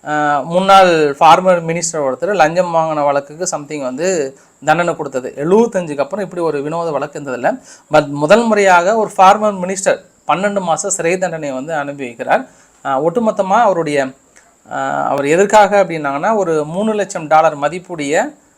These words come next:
அ, பரிசு பொருட்களை கிஃப்டா வாங்கினதுக்காக, கிஃப்டா வாங்கினதுக்காக வா-, இந்த சிறை தண்டனை கொடுத்துருக்காங்க. ஒரு பெரிய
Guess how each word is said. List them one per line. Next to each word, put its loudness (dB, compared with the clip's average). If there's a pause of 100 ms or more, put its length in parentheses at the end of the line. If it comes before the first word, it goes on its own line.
(400)
அ, -8 (420)
பரிசு 4
பொருட்களை -2 (100)
கிஃப்டா -4
வாங்கினதுக்காக, 4 (420)
கிஃப்டா -2
வாங்கினதுக்காக 0
வா-, -4 (260)
இந்த -2
சிறை 4
தண்டனை -2
கொடுத்துருக்காங்க. -6
ஒரு -4
பெரிய -2